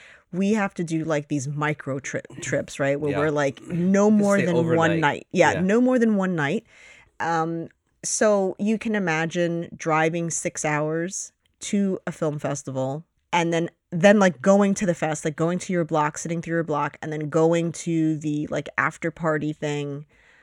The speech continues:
Speaker 1: um, and then driving home six hours the very next morning. So we
Speaker 2: Yeah.
Speaker 1: were, like, shot. We almost, almost missed our film.
Speaker 2: Yeah.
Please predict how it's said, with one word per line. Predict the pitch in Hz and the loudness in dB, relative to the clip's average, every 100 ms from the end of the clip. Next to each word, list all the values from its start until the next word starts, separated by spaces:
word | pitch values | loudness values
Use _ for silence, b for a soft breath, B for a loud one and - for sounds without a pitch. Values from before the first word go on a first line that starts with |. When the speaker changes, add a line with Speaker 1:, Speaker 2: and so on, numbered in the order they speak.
| b _ | b _
Speaker 1:
um, | - 147 143 143 139 139 - _ _ _ 175 | -4 -2 -2 -4 -6 -8 -12 _ _ _ 0
and | 175 | 2
then | 180 180 | 2 0
driving | 151 160 156 165 165 | 0 0 2 0 -2
home | 165 147 147 | -2 -2 -4
six | 160 - | -6 -6
hours | 147 147 143 - | -4 -4 -4 -6
the | 147 | -2
very | 151 147 | 0 0
next | 143 139 - | 0 -6 -10
morning. | 143 143 147 165 | -10 -6 -6 -6
So | 185 151 | -6 -4
we | 147 | -4
Speaker 2:
Yeah. | 170 180 | -4 -4
Speaker 1:
were, | 151 | -2
like, | 139 131 - _ _ | -2 -4 -8 _ _
shot. | - - - 147 - - | -18 -14 -2 -2 -2 -4
We | 196 220 - | -4 -4 0
almost, | 196 226 226 131 131 - _ _ _ - | 4 6 4 2 -4 -12 _ _ _ 0
almost | 277 330 302 151 135 - - _ _ | 2 2 2 2 -2 -8 -16 _ _
missed | 170 180 220 - - | -2 0 0 -2 -2
our | 165 | -2
film. | 165 180 135 - - _ - | 0 -4 -4 -8 -16 _ -16
Speaker 2:
Yeah. | 104 98 | -12 -12